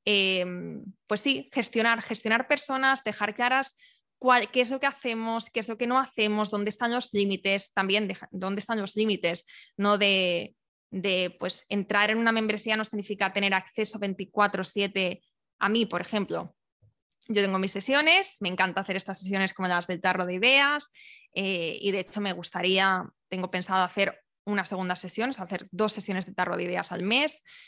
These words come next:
em, y estoy bastante, o sea, estoy muy presente, pero es verdad que hay, que hay en algunas ocasiones en las que tú das la mano y se cogen el brazo y entonces es como decir, "Bueno, hasta aquí". Y yo esos límites los he ido estableciendo poco a poco, ya lo sabes tú,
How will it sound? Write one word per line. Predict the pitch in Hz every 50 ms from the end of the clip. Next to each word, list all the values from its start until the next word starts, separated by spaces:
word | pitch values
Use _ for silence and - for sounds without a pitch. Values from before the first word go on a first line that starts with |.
| - - _ _ -
em, | - 208 202 185 185 180 180 175 165 151 - -
y | - 226 220
estoy | - - 247
bastante, | 240 202 196 175 - - 302 330 254 185
o |
sea, | - - 175
estoy | - - 190
muy | 196 196
presente, | 196 190 185 - - 254 240 208 - - - - _ - - - _ _ _ _ _
pero | - 233 233 226 226 220 226 240 254 262 - - -
es | 202 185
verdad | 185 202 202 202 208
que | 202 - 196
hay, | 180 170 160 -
que | 175
hay | 170 - 147 143 - - - _ - -
en | - 190 185 170 165
algunas | - 170 185 185 214 220 214 -
ocasiones | 220 - 202 190 - 214 208 220 240 -
en | 233 190
las | 180 175 - -
que | - 185 170 170 170 -
tú | - 190
das | 190 190 180 -
la | 208 196 190
mano | 202 220 233 247 269 302
y | 330
se | 311 - 220 175
cogen | - 220 - - 240 214
el | 214 220 220
brazo | 220 247 269 285 302 - 349
y | 311
entonces | 277 208 208 - -
es | - -
como | 226 196
decir, | 202 190 190 196 175
"Bueno, | 180 196 190 165 - - _ _ - - - - -
hasta | - 214 214 - 214
aquí". | 202 202 - 196 165 - - - - - - - -
Y | - 226 214 208 202 180 170
yo | 190 190
esos | 190 190 - 226 208 202 -
límites | 226 220 214 214 214 247 254 240
los | 208 196
he | 196 180
ido | 175 196
estableciendo | - - 202 190 196 190 202 196 202 196
poco | - 190 - 202
a | 196 196
poco, | 196 196 190 - 220 233 269 302 269
ya | 214 185 -
lo | 175
sabes | 175 - - 196 196 202 - -
tú, | 311 349 415